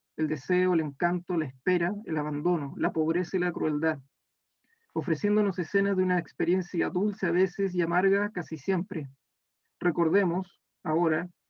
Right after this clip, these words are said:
que en Ratada, libro del dos mil cinco, eh, Rosabetti Muñoz ya nos dio un terrible anticipo de lo que es la llegada de la peste. ¿Cuál es la urgencia de reclamar un mun-, de declamar un mundo de despojos y oscuro?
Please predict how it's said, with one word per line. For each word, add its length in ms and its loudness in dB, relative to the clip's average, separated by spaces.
que 80 2
en 120 4
Ratada, 540 2
libro 300 4
del 120 2
dos 140 0
mil 220 -4
cinco, 520 -2
eh, 240 0
Rosabetti 480 2
Muñoz 400 0
ya 180 0
nos 220 0
dio 160 2
un 100 0
terrible 400 2
anticipo 600 -2
de 40 2
lo 160 2
que 140 0
es 160 -4
la 160 0
llegada 380 2
de 80 0
la 120 -2
peste. 400 -6
¿Cuál 160 8
es 100 4
la 100 8
urgencia 540 4
de 60 4
reclamar 640 0
un 140 2
mun-, 320 -2
de 200 0
declamar 480 4
un 140 4
mundo 280 2
de 80 4
despojos 680 -2
y 40 0
oscuro? 500 0